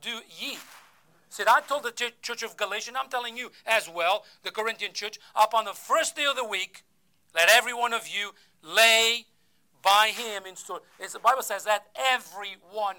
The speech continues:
of you, not some, every one of you. You say, "Well," people say, "the tithe was given to the Jewish people."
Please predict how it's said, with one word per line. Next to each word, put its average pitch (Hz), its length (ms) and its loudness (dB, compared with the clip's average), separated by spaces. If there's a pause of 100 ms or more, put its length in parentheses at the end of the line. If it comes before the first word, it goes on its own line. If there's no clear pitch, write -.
(220)
of 180 200 -10
you, 185 240 -12 (200)
not 262 200 0
some, 208 340 -2 (240)
every 240 300 0
one 190 240 -8
of 151 100 -16
you. 147 140 -20 (500)
You 214 80 -10
say, 214 220 -4
"Well," 254 380 4 (100)
people 247 220 -12
say, 214 260 -2 (240)
"the 196 100 -4
tithe 320 340 4
was 262 140 -6
given 269 280 -6
to 233 100 -10
the 233 100 -10
Jewish 220 340 -14
people." - 320 -20